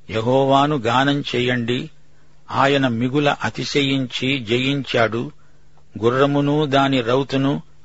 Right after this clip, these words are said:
ఆయన సముద్రములో పడద్రోశాడు. ఇప్పుడు నలభై ఆరో కీర్తన పూర్తిగా వినండి. ఇది కూడా హల్లెలూయా గీతమే.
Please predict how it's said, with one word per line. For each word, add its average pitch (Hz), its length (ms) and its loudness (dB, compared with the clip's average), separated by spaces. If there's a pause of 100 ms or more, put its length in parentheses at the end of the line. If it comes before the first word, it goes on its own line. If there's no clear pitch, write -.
ఆయన 123 340 0
సముద్రములో 135 840 0
పడద్రోశాడు. 110 880 -2 (880)
ఇప్పుడు 123 280 -2
నలభై 127 460 0
ఆరో 135 260 2
కీర్తన 120 480 -4
పూర్తిగా 123 580 -2
వినండి. 110 600 -4 (600)
ఇది 117 200 -2
కూడా 113 440 -2
హల్లెలూయా 123 800 0
గీతమే. 113 680 -4